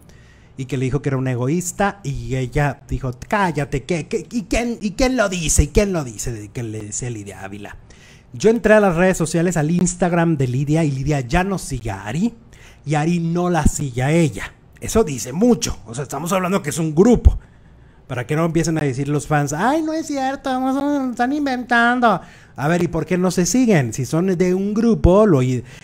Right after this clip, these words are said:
y, y antes se seguían y se publicaban cosas. Ya no se siguen. Y el chisme no para ahí, porque también aseguran que Lidia ofendió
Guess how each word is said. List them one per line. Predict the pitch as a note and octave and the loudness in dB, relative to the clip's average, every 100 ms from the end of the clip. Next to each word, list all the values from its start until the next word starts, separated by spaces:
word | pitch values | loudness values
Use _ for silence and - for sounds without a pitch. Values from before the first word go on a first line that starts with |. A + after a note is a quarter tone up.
| - | -10
y, | A#2+ | -8
y | C3+ | -2
antes | C3+ B2+ F3 | -2 0 0
se | A#3 | 0
seguían | F3+ A2+ G#2+ G3+ G#3 A#2 G#2 | 0 -2 0 4 4 2 -4
y | G#2+ | -6
se | B2+ | -4
publicaban | A2+ A#2 A2+ B2+ E3 F#3+ | -4 -4 -4 -2 -2 0
cosas. | E3 G#3+ G3+ A2+ - - - - A#2+ | -2 2 0 0 -10 -20 -20 -20 -4
Ya | C#3 D3+ | -2 2
no | F#3 | 2
se | G3 | 2
siguen. | G#3 A3 C4 D4 E3+ A2 - - - - - - - - | 0 0 2 4 2 0 -10 -20 -20 -20 -20 -20 -20 -10
Y | F3 F3 | -4 -4
el | D#3+ C#3+ | -4 -6
chisme | F3+ A3 B3 | -4 -2 0
no | G3 | 2
para | F#3 | 2
ahí, | D#3+ A#3+ F#3 - - - - - | 4 4 2 -2 -20 -20 -20 -6
porque | E3 D#3 D#3+ | -4 -2 -2
también | D#3+ D#3 F3+ G#3 | -2 0 0 -2
aseguran | - F3+ F3 F3 G#3+ E3+ D3+ D#3+ | 0 0 2 2 4 4 4 2
que | D#3 | 0
Lidia | C#3 D3 D#3+ E3+ F3+ | -2 -2 0 2 2
ofendió | D3+ C3+ - C#3 B2+ D#3 C#3+ C#3 | 0 -4 -4 -6 -4 -2 -2 -4